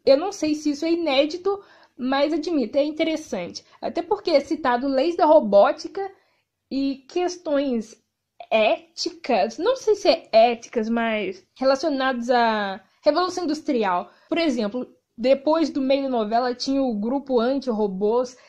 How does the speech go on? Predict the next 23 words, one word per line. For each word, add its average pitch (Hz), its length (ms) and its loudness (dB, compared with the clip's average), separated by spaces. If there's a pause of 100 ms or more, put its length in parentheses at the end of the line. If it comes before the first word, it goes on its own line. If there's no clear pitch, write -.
(580)
que 240 520 -2
achava 269 540 0
que 277 60 -6
os 277 80 -6
robôs 233 380 -4
iriam 226 260 -2
tomar 214 460 -2
o 196 340 -8
lugar 233 460 0
dos 240 240 0
humanos. 226 560 0 (180)
Eu - 140 2
sei, 302 180 -4
falando 302 320 2
assim 330 180 -6
parece 330 280 -2
paranoico, 269 600 0
mas 330 200 0
eles 359 200 2
não 392 160 -2
eram 269 220 0
paranoicos, 226 1300 0 (180)
não. 202 300 -4